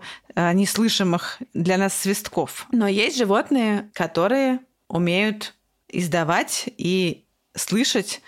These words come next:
наоборот, невероятно низкие звуки, инфразвуки. И, например, это слоны. Низкие звуки могут разноситься очень далеко, поэтому слоны слышат друг друга на гигантских совершенно расстояниях.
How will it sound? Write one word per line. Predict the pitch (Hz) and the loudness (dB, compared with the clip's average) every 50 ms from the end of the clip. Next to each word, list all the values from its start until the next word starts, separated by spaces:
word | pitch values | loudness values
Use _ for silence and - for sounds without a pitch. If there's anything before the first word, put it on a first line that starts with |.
| - - - - - _ _ _ - | -20 -20 -20 -20 -20 _ _ _ -4
наоборот, | 175 180 160 175 170 196 220 220 | -2 0 2 2 2 2 2 2
невероятно | 208 185 165 170 180 190 - 196 | 0 2 2 2 0 2 2 2
низкие | 190 185 190 196 180 - - - 160 170 | 4 4 4 4 2 0 -2 -2 -2 -2
звуки, | 165 160 156 143 131 - - - 151 - - - | 0 0 -2 -2 -2 -4 -6 -8 -8 -8 -12 -14
инфразвуки. | - - 170 190 214 202 208 - 147 165 156 156 185 180 - - - - - - - _ _ - | -8 -2 0 2 2 2 0 -2 -4 -4 -2 -2 -2 -2 -2 -4 -8 -10 -10 -12 -16 _ _ -8
И, | - - 160 170 170 170 170 170 | -4 -2 0 0 0 0 0 0
например, | 170 175 165 - - 165 165 190 277 285 | 0 -2 -2 -2 -2 0 0 2 2 0
это | 208 208 262 226 | 0 0 -2 -2
слоны. | - - 202 202 220 202 175 165 151 - - - _ _ _ _ _ - | 0 0 2 2 2 2 2 0 -4 -6 -10 -20 _ _ _ _ _ -6
Низкие | - - 202 226 233 226 - - 180 170 | -2 0 2 2 2 0 -2 -2 -2 0
звуки | 156 170 226 330 - - 254 233 214 208 214 - - - | 0 0 0 0 0 0 0 0 0 -2 -4 -8 -16 -8
могут | - - 180 170 175 190 - | -2 -2 0 0 0 0 0
разноситься | 175 180 180 170 170 - 175 165 - - - - | 0 0 0 0 0 -2 -4 -4 -4 -6 -4 -2
очень | - 185 180 170 160 - - 151 151 | 0 2 2 2 2 0 -2 -2 -2
далеко, | 160 151 147 156 - - 170 190 285 381 - - _ _ | 0 0 -2 -2 -2 0 0 0 0 0 -4 -10 _ _
поэтому | - 160 180 214 - 226 208 196 | -2 -2 0 0 2 0 0 0
слоны | - - 180 170 170 175 196 262 | 0 0 0 0 2 0 0 0
слышат | 262 - 202 190 220 - 226 185 - - _ - | 0 -2 -2 -2 -2 -2 -4 -6 -8 -10 _ -4
друг | 156 165 165 160 | -2 0 0 0
друга | 160 160 175 226 220 226 196 180 180 - - _ _ _ _ - | 0 0 0 0 2 2 0 0 -2 -4 -10 _ _ _ _ -2
на | 185 185 | -2 -2
гигантских | 170 175 165 143 160 180 202 208 214 - 180 - | 0 0 -2 0 0 0 0 -2 -4 -4 -6 -6
совершенно | - - - 147 - - 180 180 190 180 | -6 -4 -4 -4 -2 0 2 2 2 2
расстояниях. | 185 185 - - 185 180 165 156 151 151 156 156 151 - - - _ | 0 -2 -2 -2 -2 0 0 0 -2 -4 -6 -8 -8 -10 -14 -20 _